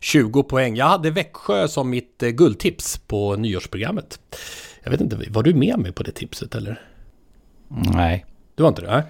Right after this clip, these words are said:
Speaker 2: Men, men, eh, det är lätt att, det är lätt att, eh,
Speaker 1: Vilka hade du då?
Speaker 2: eh, applådera Växjös framfart. Inte minst Jörgen Jönsson som, som huvudtränare, huvudcoach,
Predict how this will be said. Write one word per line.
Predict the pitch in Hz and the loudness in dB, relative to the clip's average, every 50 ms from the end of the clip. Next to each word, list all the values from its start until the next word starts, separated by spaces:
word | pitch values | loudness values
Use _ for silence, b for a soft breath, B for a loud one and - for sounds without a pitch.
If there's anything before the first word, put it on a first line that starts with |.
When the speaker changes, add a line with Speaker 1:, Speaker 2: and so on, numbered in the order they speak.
| b b b b b - | b b b b b -4
Speaker 2:
Men, | 127 123 131 131 131 135 - - | 0 2 2 2 0 -2 -8 -10
men, | - 117 123 123 120 117 117 113 110 | -6 -4 0 0 0 0 0 0 0
eh, | 110 107 104 | -2 -2 -2
det | 98 107 | -2 -2
är | 120 | -2
lätt | 110 113 113 - - 120 | -2 -2 -4 -4 -4 -4
att, | 117 110 - 117 | -4 -4 -4 -4
det | 104 110 | -2 -2
är | 107 104 | -2 0
lätt | 117 123 120 - - - | -2 -2 -4 -6 -6 -4
att, | 127 113 110 110 107 107 104 | -2 -2 0 0 0 0 0
eh, | 104 107 110 110 110 110 - | -2 -6 -8 -10 -10 -4 -2
Speaker 1:
Vilka | - 117 - 123 | -2 2 4 4
hade | 113 127 151 | 4 4 4
du | 170 110 | 2 -2
då? | 95 - - - _ _ - 151 | -4 -8 -12 -18 _ _ -12 -10
Speaker 2:
eh, | - 98 - | -8 -8 -4
applådera | - 120 - - 123 120 104 120 143 165 175 147 113 104 | -4 -4 -2 0 0 0 2 2 2 2 2 0 0 0
Växjös | 113 104 - - - - 92 - | 0 -2 -4 -6 -6 -6 -6 -4
framfart. | - 120 98 101 101 - 127 117 - | -4 -4 -4 -4 -4 -4 -2 -2 -2
Inte | 117 107 - 143 | -2 -4 -2 0
minst | 123 110 98 - | 0 0 2 2
Jörgen | 120 110 107 113 110 | 0 0 2 2 2
Jönsson | 110 120 127 - - 135 113 | 2 0 0 -2 -2 -2 -2
som, | - 127 110 104 107 - | -2 0 0 0 -2 -2
som | - - 117 104 101 101 104 | -2 -2 -2 0 0 0 0
huvudtränare, | 98 82 127 139 104 87 104 - - 139 165 156 120 92 | 0 0 0 0 0 0 -2 -2 0 0 2 2 2 4
huvudcoach, | 110 131 98 90 101 - - - - - - - - - | 4 4 2 2 0 0 0 0 0 -2 -6 -8 -8 -10